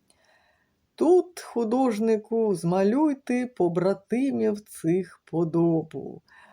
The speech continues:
двох міджнурів, що кохають дві зорі, небес оздобу,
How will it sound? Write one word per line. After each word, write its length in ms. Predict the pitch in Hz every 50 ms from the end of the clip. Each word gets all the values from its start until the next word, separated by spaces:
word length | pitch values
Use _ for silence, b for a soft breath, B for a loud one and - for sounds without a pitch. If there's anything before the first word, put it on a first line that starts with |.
| b b _ -
двох 640 | 160 160 170 165 156 175 208 233 233 214 220 - -
міджнурів, 960 | 165 170 175 170 151 147 147 160 170 220 277 311 302 269 202 185 165 156 147
що 360 | - - - - - 185 185 175
кохають 800 | - 185 180 165 - - 226 240 254 240 226 214 220 208 175 156
дві 300 | 143 160 147 175 208 214
зорі, 720 | 180 165 180 185 185 185 175 196 208 202 175 147 135 131 b b b b b b _ -
небес 840 | 151 151 156 165 175 180 170 156 180 226 254 240 196 165 - - - _
оздобу, 1040 | - 165 165 165 160 151 139 135 175 180 185 185 170 151 - - 147 147 135 139